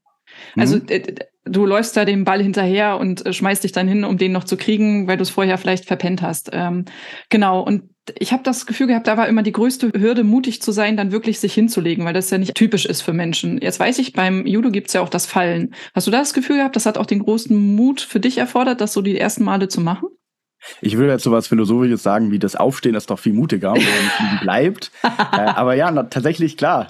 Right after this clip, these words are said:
Speaker 2: Also das Fallen war eine große Überwindung und mein damaliger Trainer, der genießt immer noch meine Hochachtung, äh,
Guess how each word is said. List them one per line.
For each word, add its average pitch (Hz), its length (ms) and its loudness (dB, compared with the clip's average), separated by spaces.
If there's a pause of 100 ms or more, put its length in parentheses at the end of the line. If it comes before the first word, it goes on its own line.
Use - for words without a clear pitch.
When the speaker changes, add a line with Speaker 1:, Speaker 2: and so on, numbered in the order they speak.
Speaker 2:
Also 120 180 0
das 117 160 -2
Fallen 147 340 0
war 127 120 0
eine 127 120 0
große 147 240 -2
Überwindung 117 440 0
und 104 120 -4
mein 107 160 0
damaliger 110 460 0
Trainer, 123 300 0
der 101 300 -2
genießt 113 280 -2
immer 135 100 2
noch 117 140 0
meine 110 220 0
Hochachtung, 135 560 0 (500)
äh, 113 380 2